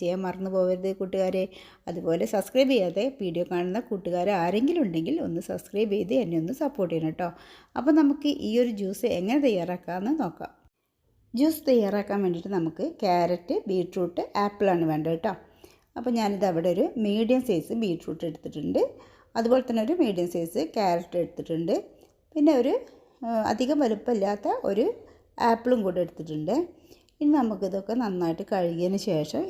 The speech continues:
ഇതിൻ്റെ തൊലിയെല്ലാം നീക്കം ചെയ്തിട്ട് ചെറിയ കഷ്ണങ്ങളാക്കി കട്ട് ചെയ്തെടുക്കാം. കഷ്ണങ്ങളാക്കി എടുക്കുന്നില്ല എന്നുണ്ടെങ്കിൽ നിങ്ങൾക്ക് ഗ്രേറ്റ് ചെയ്താൽ മതിയെങ്കിൽ അങ്ങനെ എടുക്കാം കേട്ടോ. പക്ഷേ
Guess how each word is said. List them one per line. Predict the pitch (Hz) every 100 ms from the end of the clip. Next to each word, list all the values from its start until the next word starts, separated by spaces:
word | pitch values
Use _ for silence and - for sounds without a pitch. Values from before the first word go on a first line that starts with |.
| 196
ഇതിൻ്റെ | 190 190 262
തൊലിയെല്ലാം | 208 202 233 180 226 262
നീക്കം | 160 170 165
ചെയ്തിട്ട് | 165 165 - 349 - - - _ _ _
ചെറിയ | 269 269 269 269
കഷ്ണങ്ങളാക്കി | 220 208 214 214 202 165 - 381 - -
കട്ട് | 208 190
ചെയ്തെടുക്കാം. | 190 160 147 - 254 370 330
കഷ്ണങ്ങളാക്കി | 254 247 262 269 294 269 269 262
എടുക്കുന്നില്ല | 226 240 247 226 247
എന്നുണ്ടെങ്കിൽ | 269 240 240 285
നിങ്ങൾക്ക് | 247 226 277 240
ഗ്രേറ്റ് | 214 208 247
ചെയ്താൽ | 277 240 247
മതിയെങ്കിൽ | 233 220 220 254 311
അങ്ങനെ | 214 202 202
എടുക്കാം | 160 180 160
കേട്ടോ. | 190 165 - - - _ -
പക്ഷേ | 240